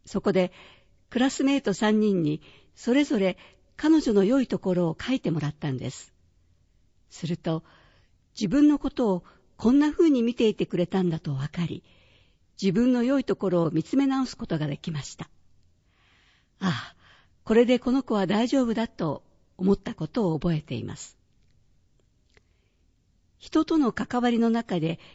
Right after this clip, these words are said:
気づかせてもらえることはたくさんあります。どの子も悩みを抱えていたり困ったりしていますが、友達とか教師とか人と関わる中で、それぞれに合った成長をしていきます。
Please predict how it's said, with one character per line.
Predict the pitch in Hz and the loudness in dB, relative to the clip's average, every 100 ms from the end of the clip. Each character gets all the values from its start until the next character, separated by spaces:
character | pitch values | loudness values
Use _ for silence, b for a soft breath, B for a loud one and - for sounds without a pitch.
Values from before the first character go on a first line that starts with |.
| b | b
気 | - | -4
づ | 220 285 | -4 -2
か | 349 | -2
せ | 311 | -2
て | 202 | 0
も | 180 175 | 2 2
ら | 185 | 0
え | 185 | -2
る | |
こ | 202 | -4
と | - 170 | -6 -6
は | 151 - _ | -6 -8 _
た | - | -20
く | - | -8
さ | - 220 | -2 0
ん | 214 | 0
あ | |
り | 185 165 | 0 -2
ま | 170 | -4
す。 | - - _ _ _ _ _ _ _ _ _ _ _ _ _ _ | -8 -16 _ _ _ _ _ _ _ _ _ _ _ _ _ _
ど | 170 247 | 2 2
の | 240 | 4
子 | 196 | 2
も | 170 160 b b b b _ _ | 2 0 b b b b _ _
悩 | 208 226 233 | 2 4 2
み | 233 | 2
を | 214 | 0
抱 | - 190 202 | -2 -4 -2
え | 190 | -2
て | 202 | -2
い | 185 | -2
た | - 185 | -2 -2
り | 160 156 b b b | -4 -6 b b b
困 | - 220 | 0 2
っ | 277 | 0
た | - | -2
り | 175 | -4
し | 160 | -2
て | 196 | 0
い | 175 | 2
ま | 175 | 2
す | - 151 | -2 -6
が、 | 131 143 _ _ _ _ _ _ _ _ _ | -6 -8 _ _ _ _ _ _ _ _ _
友 | 220 262 | 2 2
達 | 285 269 | 2 -2
と | - | -6
か | - 175 147 b b - | -6 -6 -8 b b -4
教 | 269 240 | 0 0
師 | - | -2
と | - | -10
か | - - - _ _ _ | -10 -10 -12 _ _ _
人 | - - 302 | -8 -4 0
と | 285 | 0
関 | - - 285 | -2 -2 0
わ | 262 | 0
る | 202 | 0
中 | 170 170 | -2 -2
で、 | 151 143 b b b b b _ | -4 -6 b b b b b _
そ | - 233 | 0 4
れ | 262 | 4
ぞ | 233 | 4
れ | 196 | 2
に | 175 180 | 2 0
合 | |
っ | 226 | -4
た | - 185 | -8 -6
成 | - 208 | -2 -2
長 | - 202 | 0 -2
を | |
し | 175 | -2
て | - 160 | -2 -4
い | |
き | - | -4
ま | 143 165 | -8 -10
す。 | - | -12